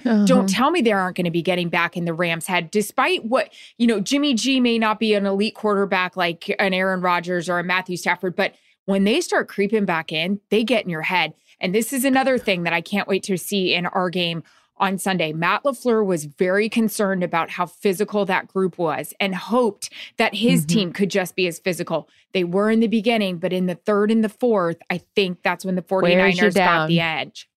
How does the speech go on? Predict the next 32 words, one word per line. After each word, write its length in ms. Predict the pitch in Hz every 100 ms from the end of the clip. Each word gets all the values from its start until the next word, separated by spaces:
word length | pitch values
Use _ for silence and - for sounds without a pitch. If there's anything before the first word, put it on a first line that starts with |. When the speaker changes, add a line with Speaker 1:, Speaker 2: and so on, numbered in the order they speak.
| _ 226
Speaker 2:
Awesome. 420 | 202 180 165 165 - - -
And 180 | 220 226
then 200 | 226 233
you 100 | 220
capped 420 | - 208 214 -
it 100 | 233
off 340 | 208 185 -
with 120 | 196
Kansas 400 | - 202 180 180
City 200 | - 180 165
Bills. 420 | 170 151 147 - -
And 220 | 196 190
I, 260 | 190 156 -
I 100 | 220
had 160 | 262 254
to 60 |
take 160 | - 247
a 40 | 202
nap 400 | 170 190 208 -
at 80 | 160
halftime. 580 | 175 190 - 143 - - _ -
I 80 | 226
was 160 | 220
ex-, 200 | 214 -
exhausted. 800 | 196 175 185 311 - 147 120 - -
Speaker 1:
I 200 | 240 240
tried 260 | - 370 392
to 120 | 415 -
Speaker 2:
Yeah, 80 | 226 233 196
Speaker 1:
FaceTime 340 | 269 262 262
Speaker 2:
I 60 |
Speaker 1:
you 60 | 262